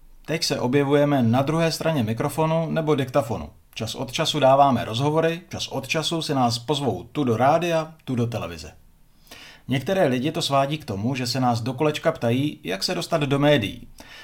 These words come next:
Myslí si přitom, že využíváme dřívější kontakty na maximum. Neustále někomu píšeme nebo voláme a snažíme se být permanentně na radaru. Vždycky je zklameme. Popravdě, s některými přáteli z médií se sice občas potkáváme, ale rozhodně jim nic necpeme.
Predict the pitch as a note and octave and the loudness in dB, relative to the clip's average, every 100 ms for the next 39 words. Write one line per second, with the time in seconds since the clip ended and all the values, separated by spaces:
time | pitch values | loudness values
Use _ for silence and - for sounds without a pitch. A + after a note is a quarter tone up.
0 | - - G#2 A2 B2+ B2+ D3+ C#3 C#3+ D3 | -20 -12 -6 -4 -2 -2 -2 -4 0 2
1 | E3 F3+ - - - A2 B2 A#2+ E3 E3 | 0 -2 -14 -20 -10 -4 0 2 0 0
2 | F3 E3+ E3 E3 B2+ D#3 E3+ E3 D3+ D3 | 0 2 2 0 0 0 0 -2 0 0
3 | D3+ - D3 C3+ C#3+ - G2 D#2 - - | 0 0 2 4 2 0 -4 -6 -12 -16
4 | - G2 A#2+ C3 B2+ B2+ B2 A2+ - B2 | -8 -6 2 4 4 4 0 -2 -4 -4
5 | C3 D#3+ D3+ G#2 E2 F2+ A#2 C#3+ D#3+ - | -2 0 0 0 -4 0 2 4 4 0
6 | C#3 D#3 D#3+ F3 F3 D#3+ C#3+ B2+ - C#3+ | -2 -2 -2 -2 -4 -4 -4 -4 -2 0
7 | C#3 C3+ B2+ C3 B2+ A2+ A#2+ G2+ E2 - | 2 2 2 2 2 4 2 0 -6 -12
8 | - - - - - A2 B2+ B2+ D3 C3 | -20 -20 -20 -20 -12 -6 -4 0 0 2
9 | A#2+ A#2+ A#2 - - - - C3 D3 D#3 | 2 2 0 -4 -16 -20 -4 -2 2 2
10 | D3+ B2 - - B2 D3 F#3 F#3 F3 - | 2 0 -2 -4 -2 0 0 0 -2 2
11 | D3 C#3+ E3 C#3+ A#2+ A#2+ A#2+ C#3+ D#3+ D3 | 2 2 0 2 2 4 2 2 0 -2
12 | A#2 D3+ D3+ - A#2+ - B2 - F#2+ A#2 | -2 -2 -2 -4 -4 -2 -4 -4 -6 0
13 | A#2+ B2+ C3+ C#3+ E3+ G#3 - B2 A2+ B2 | 4 4 4 2 0 -4 0 2 4 2
14 | C3 D3 D3 C#3+ C#3 C3 B2+ A#2+ A2 - | 2 0 2 2 2 2 0 0 -4 -2
15 | - A2+ E2 | -2 -2 -4